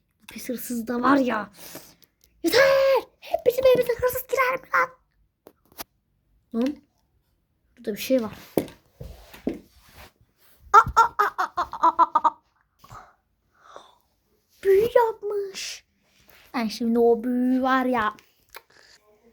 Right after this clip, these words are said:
Neyse, şu büyü camdan fırlattık ha. Fekan, iyi misin oğlum? Ay pardon Yunus,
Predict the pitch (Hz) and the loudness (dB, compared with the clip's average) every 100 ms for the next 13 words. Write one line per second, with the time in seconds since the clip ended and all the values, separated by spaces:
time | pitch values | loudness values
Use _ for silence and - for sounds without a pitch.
0 | _ - 233 233 233 - 247 208 - - | _ -8 -4 -2 -2 0 -2 -2 -6 -6
1 | 233 254 254 269 - _ _ _ _ _ | -4 -2 0 -2 -6 _ _ _ _ _
2 | _ - - - - - - _ _ - | _ -16 -14 -8 -8 -8 -14 _ _ -8
3 | 233 240 233 226 247 269 277 277 - 226 | -2 -2 -2 -4 -2 2 2 0 -10 -8
4 | 226 - - _ _ - - - - - | -8 -10 -18 _ _ -18 -16 -16 -16 -8
5 | 302 302 240 - _ _ - 523 480 359 | -2 -2 -2 -10 _ _ -4 0 0 4
6 | 320 277 - - 294 285 302 262 302 330 | 2 2 -4 -2 -2 0 0 4 4 4
7 | - | -2